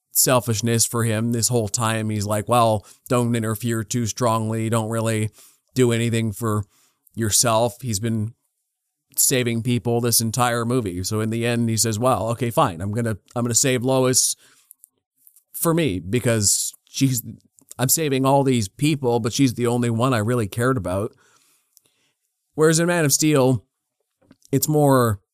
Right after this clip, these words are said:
abstract, like killing Zod. Y-, you're right that he kills the heritage of Krypton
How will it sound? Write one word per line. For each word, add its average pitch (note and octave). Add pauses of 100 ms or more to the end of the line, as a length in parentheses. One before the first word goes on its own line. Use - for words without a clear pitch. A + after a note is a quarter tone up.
(1300)
abstract, E3+ (840)
like A2+ (240)
killing D3
Zod. B2 (1300)
Y-, C#3
you're D3+
right C#3+
that B2+
he B2+
kills B2 (1080)
the B2+
heritage B2+
of A2
Krypton A#2+